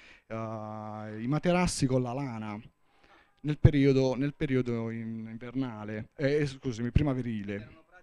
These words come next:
Sì, facevano all'esterno nel momento primaverile, così come un calzolaio,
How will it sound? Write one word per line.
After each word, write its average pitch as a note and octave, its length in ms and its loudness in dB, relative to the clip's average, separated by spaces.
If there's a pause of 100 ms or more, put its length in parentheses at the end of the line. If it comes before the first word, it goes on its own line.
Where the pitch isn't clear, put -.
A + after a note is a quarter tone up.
(1120)
Sì, D#3 220 6
facevano E3 480 6
all'esterno D3 640 2
nel C#3+ 120 2
momento C3 440 -2
primaverile, B2 520 2
così G3 300 0
come D#3 240 -2
un D3 100 -4
calzolaio, C3+ 880 -4